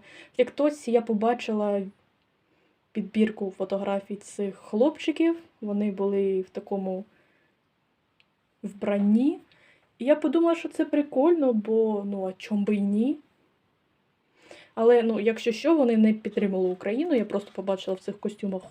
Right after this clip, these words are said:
щось, щось наше і вирішила їх замалювати.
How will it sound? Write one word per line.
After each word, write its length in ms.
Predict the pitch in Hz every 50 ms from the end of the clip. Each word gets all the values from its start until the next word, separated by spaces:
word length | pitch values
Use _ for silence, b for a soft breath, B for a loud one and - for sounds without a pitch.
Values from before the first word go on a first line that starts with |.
| -
щось, 480 | - - - 196 190 - - - - - _ _ _ _
щось 260 | - 208 196 - 220
наше 440 | 214 226 254 285 285 - - 311 320 B B B B B B B -
і 60 | 240
вирішила 360 | 277 294 302 - - 233 233
їх 160 | 233 240 233
замалювати. 640 | 214 226 220 214 214 208 202 196 175 - - - 208